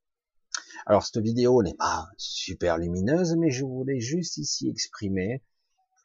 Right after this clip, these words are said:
le fait que là, pour certains d'entre vous qui ne se sentent pas ou qui ne se, ne s-, ne s'isolent pas, c'est pas personnel, c'est, c'est pas que eux qui souffrent, c'est pas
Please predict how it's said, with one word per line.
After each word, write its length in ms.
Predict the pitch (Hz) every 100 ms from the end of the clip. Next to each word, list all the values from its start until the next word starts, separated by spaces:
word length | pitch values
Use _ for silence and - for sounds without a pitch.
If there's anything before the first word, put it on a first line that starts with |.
| _ -
le 140 | 107
fait 320 | - 107 110 _
que 100 | -
là, 500 | 104 98 101 107 104 _ _
pour 160 | - -
certains 520 | - - - 127 110
d'entre 440 | 104 98 - 107
vous 420 | 98 101 107 104 - _ _ _ _ _ _ _ _ _
qui 180 | - 139
ne 160 | 143 127
se 220 | - 110
sentent 460 | - - 143 131 -
pas 240 | 104 87 -
ou 120 | 151
qui 180 | - 110
ne 140 | 107
se, 180 | 98 - - _ _ _ - -
ne 60 | 104
s-, 200 | - - - -
ne 160 | 113
s'isolent 760 | 107 - - 175 131 139 104 90
pas, 320 | - 80 - - _ _ _ _ _ _ _ -
c'est 220 | - -
pas 120 | 113
personnel, 800 | 113 98 - 95 92 104 147 156
c'est, 320 | - - 95 - - - -
c'est 220 | - -
pas 160 | 110 -
que 120 | - 110
eux 400 | 110 110 131 143
qui 120 | -
souffrent, 600 | - 123 131 - 135 139
c'est 180 | - 107
pas 360 | 113 110 107